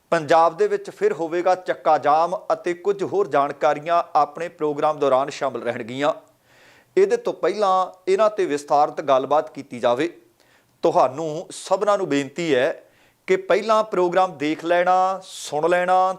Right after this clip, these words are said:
ਤੇ ਜੇਕਰ ਚੰਗਾ ਲੱਗਿਆ ਫਿਰ ਲਾਈਕ ਅਤੇ ਸ਼ੇਅਰ ਜ਼ਰੂਰ ਕਰ ਦੇਣਾ। ਦੂਸਰੀ ਬੇਨਤੀ ਇਹ ਕਿ ਜੇਕਰ ਤੁਸੀਂ ਆਪਣੇ ਇਸ ਚੈਨਲ ਨੂੰ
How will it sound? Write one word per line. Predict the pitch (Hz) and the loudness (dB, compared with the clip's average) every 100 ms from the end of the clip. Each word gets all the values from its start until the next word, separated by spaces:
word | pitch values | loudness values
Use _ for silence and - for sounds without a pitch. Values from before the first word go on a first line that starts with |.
| - | -4
ਤੇ | 180 | -4
ਜੇਕਰ | 123 147 180 170 | -4 -2 0 -2
ਚੰਗਾ | - 147 151 156 | -4 -2 0 0
ਲੱਗਿਆ | 123 113 156 139 135 147 - _ _ _ | 0 0 2 4 4 0 -10 _ _ _
ਫਿਰ | - 196 220 220 220 190 | 0 2 4 6 4 2
ਲਾਈਕ | 151 156 156 | 2 2 0
ਅਤੇ | 156 - 160 | -6 -6 -10
ਸ਼ੇਅਰ | - 180 170 | -8 -6 -6
ਜ਼ਰੂਰ | 131 127 | -6 -10
ਕਰ | - 104 | -8 -6
ਦੇਣਾ। | 127 143 170 - _ _ _ _ - | -2 0 -2 -6 _ _ _ _ -20
ਦੂਸਰੀ | 107 151 180 208 214 | -6 -4 -2 -2 -2
ਬੇਨਤੀ | 156 147 147 165 165 | -2 -2 -4 -6 -2
ਇਹ | 190 160 175 - _ _ _ - | 0 0 -2 -10 _ _ _ -6
ਕਿ | 165 | -2
ਜੇਕਰ | 139 185 220 | 0 0 0
ਤੁਸੀਂ | 214 190 - 202 - | -2 -4 -10 -10 -2
ਆਪਣੇ | 160 156 175 190 - | 0 0 -6 -8 -6
ਇਸ | 180 170 180 | -4 -4 -6
ਚੈਨਲ | - 156 143 165 | -2 0 0 -2
ਨੂੰ | 160 175 | -2 -10